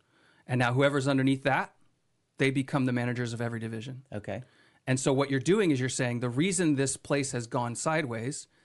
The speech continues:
Speaker 1: is not because the workers in the factory, it's because the managers had the wrong idea about
Speaker 2: Yeah.
Speaker 1: reality.
Speaker 2: Yeah,
Speaker 1: And
Speaker 2: yeah,
Speaker 1: so we're
Speaker 2: yeah.
Speaker 1: just getting rid of 'em all.
Speaker 2: Yeah.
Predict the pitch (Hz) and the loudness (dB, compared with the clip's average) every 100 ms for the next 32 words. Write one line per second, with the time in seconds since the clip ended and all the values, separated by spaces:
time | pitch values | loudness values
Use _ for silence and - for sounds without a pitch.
0 | _ - 123 127 156 165 151 139 127 123 | _ -6 -4 0 0 0 -2 -2 -2 -2
1 | 135 139 127 123 120 120 113 113 120 131 | -2 -2 -4 -6 -4 -4 -4 -10 -10 -12
2 | _ _ _ _ - - 135 143 123 127 | _ _ _ _ -12 -6 -6 -2 0 2
3 | 143 151 131 131 117 120 123 127 123 120 | 2 0 -2 -4 -6 -4 -6 -4 -6 -6
4 | 120 113 107 107 110 113 107 104 95 92 | -6 -2 -2 -2 -4 -6 -6 -6 -4 -4
5 | - 127 131 127 135 135 127 127 160 160 | 0 0 0 -2 -2 -2 -2 0 -2 -2
6 | - 98 65 | -4 -4 -4